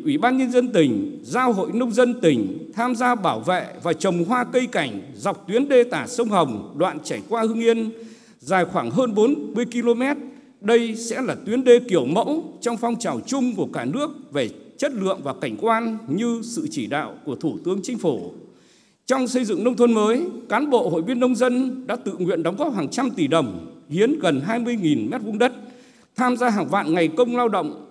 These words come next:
hội viên nông dân đã xây dựng gần hai nghìn công trình dân sinh, gần một nghìn mô hình sản xuất nông nghiệp gắn với bảo vệ môi trường. Kính thưa Đại hội, để tiếp tục phát huy kết quả đã đạt được, khắc phục những tồn tại hạn chế, trong thời gian tới,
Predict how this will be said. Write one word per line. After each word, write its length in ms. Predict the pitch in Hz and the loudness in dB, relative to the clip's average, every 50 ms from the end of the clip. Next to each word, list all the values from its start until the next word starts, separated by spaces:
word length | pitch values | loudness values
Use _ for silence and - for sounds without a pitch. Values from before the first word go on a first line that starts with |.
| - | -10
hội 180 | 131 160 185 160 | -4 -2 -2 -2
viên 220 | 170 233 254 240 | 0 -2 0 2
nông 160 | 240 247 240 - | 2 2 2 4
dân 420 | 233 254 240 240 247 240 240 240 | 4 4 4 2 0 -2 -4 -4
đã 80 | 175 220 | -4 -2
xây 220 | 226 240 233 226 | 0 0 0 0
dựng 200 | 175 196 180 156 | 2 0 0 2
gần 200 | 165 185 170 156 | 2 2 2 2
hai 160 | 202 233 247 | 2 0 0
nghìn 180 | 233 185 156 151 | 2 0 0 0
công 140 | 247 240 190 | 0 -2 -2
trình 200 | - 165 160 160 | 0 -2 -2 -2
dân 120 | 220 247 | -2 -4
sinh, 340 | 185 - 247 240 247 240 240 - - - - - - - | -4 -4 -2 -2 -2 -4 -6 -8 -12 -18 -20 -20 -6 0
gần 220 | 127 185 185 175 | 2 2 2 2
một 140 | 175 190 - | 2 0 0
nghìn 300 | 165 180 185 175 147 143 | 2 2 4 4 4 4
mô 160 | 196 254 254 | 4 4 4
hình 240 | 190 165 160 147 131 | 4 4 4 4 2
sản 180 | - - 131 110 | 0 -2 -4 -4
xuất 160 | - 240 285 | -2 -2 0
nông 260 | 247 233 240 214 202 | 0 0 0 0 2
nghiệp 180 | 170 160 147 113 104 - - | 2 2 2 0 -2 -8 -8
gắn 180 | 139 156 190 247 | -6 -4 -4 -4
với 140 | 214 247 294 | -4 -4 -2
bảo 180 | 208 151 110 | -2 -2 -2
vệ 160 | 101 135 156 - | -2 -4 -4 -2
môi 200 | 165 214 214 - | -2 -2 -2 -2
trường. 300 | - 160 143 123 113 113 104 - - - - _ _ _ _ _ _ _ _ - | -2 -2 -2 -2 -4 -8 -12 -16 -20 -20 -20 _ _ _ _ _ _ _ _ 0
Kính 200 | 160 180 220 320 | 0 0 0 2
thưa 200 | 226 226 226 202 | 2 2 2 2
Đại 140 | 170 143 131 | 2 0 -2
hội, 240 | 131 98 - - - - - - - _ _ _ _ _ - | 0 -2 -2 -4 -8 -14 -18 -20 -20 _ _ _ _ _ 0
để 160 | 170 170 147 | 2 2 2
tiếp 200 | - - 311 - - | 2 0 -6 -4 0
tục 200 | 202 170 - - | 0 0 0 0
phát 140 | - 277 254 | -2 -2 0
huy 180 | 262 262 262 254 | 2 0 0 0
kết 180 | 262 285 262 262 | 0 -4 -4 -2
quả 200 | - 175 151 113 | 0 0 0 0
đã 140 | 120 180 233 | -2 -4 -2
đạt 180 | 240 233 185 170 | -2 -2 0 2
được, 220 | 175 175 165 160 - - - - | 2 2 2 0 -2 -8 -12 -6
khắc 180 | - 262 - - | -6 -6 -4 -4
phục 160 | - 185 170 - | -4 -6 -4 -6
những 120 | 160 233 262 | -8 -8 -6
tồn 260 | - 196 185 175 160 | -2 0 0 0 0
tại 240 | - 190 165 143 156 | 0 -2 -4 -4 -4
hạn 160 | 165 165 151 | -4 -6 -4
chế, 380 | - 175 175 180 214 285 320 - - - - - - | -2 -2 -2 -2 -2 -4 -6 -8 -10 -14 -20 -8 -4
trong 200 | - 240 247 208 | -2 -2 0 0
thời 180 | - 151 127 | -2 -2 -2
gian 140 | 110 202 233 - - | -2 -2 -4 -2 0
tới, 280 | 185 180 185 220 262 | 0 0 0 0 0